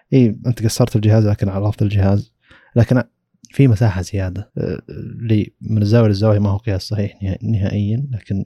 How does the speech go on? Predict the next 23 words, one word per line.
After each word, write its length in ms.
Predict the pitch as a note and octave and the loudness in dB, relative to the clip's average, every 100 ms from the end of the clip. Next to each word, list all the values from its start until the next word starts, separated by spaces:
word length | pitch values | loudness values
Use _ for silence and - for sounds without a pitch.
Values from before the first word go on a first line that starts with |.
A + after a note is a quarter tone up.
| _ A#2 | _ 0
هو 180 | A#2+ | 2
يعطي 360 | A2+ A#2 G#2 A2+ | 4 2 0 -2
تصور 580 | - A#2+ A#2+ C3+ C#3+ - | 0 0 2 4 4 2
إذا 120 | G#2 | 0
كانت 280 | - A2 G2 | 0 0 0
الشاشة 400 | - G#2 G2+ G2+ _ _ | -2 -2 -2 -4 _ _
ستة 280 | - A#2 F#2+ | -8 -4 -4
عشر 160 | F#2 | -4
تسعة، 440 | - G#2+ G#2 A#2 - _ _ _ - | -4 -4 -2 -4 -6 _ _ _ -6
لأن 200 | G2+ F#2+ F#2+ - _ _ - | -2 -2 -4 -6 _ _ -2
احنا 140 | G#2 | 0
نعرف 460 | F#2+ A2 F#2+ - _ _ _ _ | 2 -2 -4 -10 _ _ _ _
ستة 240 | - G2+ | -6 -6
عشر 200 | F2+ G#2 | -4 -6
تسعة 160 | F#2+ F#2 | -6 -4
شلون 200 | F#2+ F#2 | -4 -6
يكون 240 | - F#2+ | -6 -8
حجمه. 340 | - G2+ G2 - _ _ _ _ _ _ _ - | -6 -6 -8 -12 _ _ _ _ _ _ _ -12
لكن 320 | A#2 A2 G#2 - _ | -8 -4 -4 -4 _
من 320 | A#2+ C3 C#3 A#2+ | -2 0 0 -2
تبدأ 340 | B2+ A#2 A2+ | -8 -4 -2
الأبعاد 580 | G#2+ G2 G2+ G#2+ G2+ - _ _ _ _ - | -2 -4 -4 -6 -8 -16 _ _ _ _ -12
تختلف، 600 | A#2 - C3 D3+ - | -10 -4 -4 -4 -10